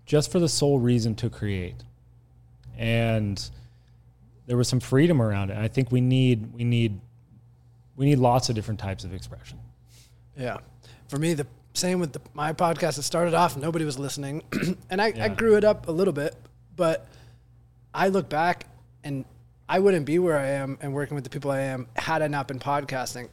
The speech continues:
Speaker 2: That act of, that practice of podcasting and creating
Speaker 1: Mm-hmm.
Speaker 2: led to relationships, led to just, it led to, to this, like, breadcrumb path where I would meet people I wouldn't have otherwise met. I had conversation I other, otherwise wouldn't have had.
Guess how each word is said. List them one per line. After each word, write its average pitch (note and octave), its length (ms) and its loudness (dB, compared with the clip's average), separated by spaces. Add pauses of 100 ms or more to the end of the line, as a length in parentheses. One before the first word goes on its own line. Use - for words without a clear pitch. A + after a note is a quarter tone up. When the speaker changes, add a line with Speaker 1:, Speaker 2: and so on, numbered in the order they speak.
(120)
Speaker 2:
That D#3 340 -4
act D#3+ 320 -2
of, B2+ 220 -8 (100)
that D#3+ 200 -10
practice E3+ 520 -2
of C#3+ 100 -6
podcasting D3+ 600 -4
and C#3 80 -8
creating D3 540 -6 (400)
Speaker 1:
Mm-hmm. A#2+ 280 -14
Speaker 2:
led E3 200 0
to D#3 120 -4
relationships, D3 840 -2
led C#3+ 280 -4
to C#3 360 -4 (960)
just, - 220 -2 (320)
it F3+ 60 -2
led F3 360 2
to, E3+ 140 0 (180)
to F#3+ 120 -4
this, F3 200 0
like, D#3 220 -2
breadcrumb E3+ 580 -2
path D3+ 420 -4
where C#3 120 -4
I B2+ 80 -2
would B2 120 -6
meet D3 240 -4
people D#3 240 -2
I C#3+ 60 2
wouldn't C#3 280 -2
have C3 120 -8
otherwise C3 420 -2
met. C3 300 -6
I B2 40 -10
had C3+ 200 -4
conversation C3+ 580 -2
I B2+ 120 -6
other, B2+ 260 -6 (260)
otherwise D3 480 -2
wouldn't C3+ 200 -4
have B2 100 -8
had. B2 380 -2